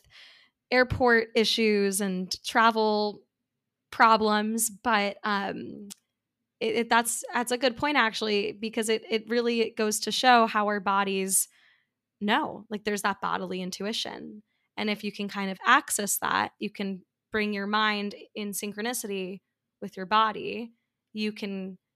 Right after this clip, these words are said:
kind of conceptualize the awareness that our body just innately holds and, and make meaning from it.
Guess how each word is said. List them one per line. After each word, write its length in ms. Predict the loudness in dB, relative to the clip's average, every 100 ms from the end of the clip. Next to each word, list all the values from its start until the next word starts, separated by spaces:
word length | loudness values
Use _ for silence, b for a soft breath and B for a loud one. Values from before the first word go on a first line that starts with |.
| _ -12
kind 100 | -10
of 80 | -6
conceptualize 920 | -4 2 2 0 -4 -4 -4 -4 -4
the 100 | -4
awareness 420 | -2 -4 -4 -6
that 120 | -4
our 100 | -6
body 320 | -4 -4 -4
just 320 | -6 -6 -8 -6
innately 420 | -6 -4 -6 -12
holds 440 | -6 -6 -6 -8 -6
and, 240 | -8 -10 -8
and 120 | -6
make 160 | -6 -2
meaning 300 | -2 -2 -6
from 220 | -12 -12
it. 160 | -14